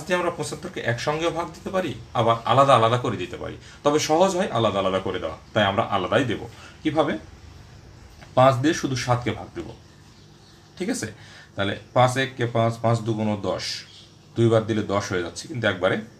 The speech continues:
সাত হচ্ছে, একবারই দেব। পাঁচ এক কে পাঁচ, এটা যদি বিয়োগ করি তাহলে কত হয়? দুই। পাঁচ দিয়ে দুইকে ভাগ যায় না, উপরে আর একটা সংখ্যা অঙ্ক আছে আমার, সেটা আমি নামিয়ে নেব, পঁচিশ। এবার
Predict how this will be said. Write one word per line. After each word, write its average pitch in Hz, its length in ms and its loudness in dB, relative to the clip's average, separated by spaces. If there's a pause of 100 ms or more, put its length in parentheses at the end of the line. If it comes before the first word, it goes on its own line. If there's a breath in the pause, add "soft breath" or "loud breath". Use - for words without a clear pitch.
(160)
সাত 90 220 -6
হচ্ছে, - 220 -12 (500 loud breath)
একবারই 80 340 -4
দেব। 85 100 -10 (480)
পাঁচ 98 200 0 (120)
এক 104 80 -6 (120)
কে 220 100 -4 (720)
পাঁচ, 85 360 -2 (760 loud breath)
এটা 170 220 -2
যদি 160 140 -8 (100)
বিয়োগ 156 280 0
করি 165 180 0
তাহলে 156 220 0
কত 156 200 -2
হয়? 214 160 0 (800)
দুই। 90 220 -4 (760 loud breath)
পাঁচ 117 160 2 (140)
দিয়ে 131 200 0
দুইকে 123 220 0 (100)
ভাগ 123 100 4 (140)
যায় 110 180 4
না, - 60 2 (300)
উপরে 117 220 -2
আর 110 120 6
একটা 120 120 -6 (100)
সংখ্যা 117 280 0 (180)
অঙ্ক 110 140 -4 (140)
আছে 117 200 0
আমার, 117 140 0 (400 loud breath)
সেটা 107 220 -2
আমি 113 160 2
নামিয়ে 107 260 2
নেব, 107 120 -2 (360)
পঁচিশ। 110 360 -4 (360)
এবার 135 140 0